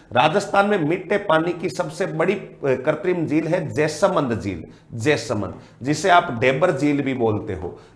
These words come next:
ये पहले उदयपुर में थी, अब सलूम्बर जिले के अंदर आ गई है,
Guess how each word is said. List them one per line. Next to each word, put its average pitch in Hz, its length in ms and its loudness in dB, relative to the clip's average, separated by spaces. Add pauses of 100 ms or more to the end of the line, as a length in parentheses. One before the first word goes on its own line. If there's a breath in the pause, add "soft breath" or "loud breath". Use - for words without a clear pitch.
ये 180 220 4
पहले 190 360 0
उदयपुर 185 480 2
में 185 200 -2
थी, 196 160 -4
अब 143 80 -2
सलूम्बर 180 480 2
जिले 135 240 0
के 135 140 -2
अंदर 120 220 0
आ 107 100 4
गई 95 200 -2
है, 87 200 -8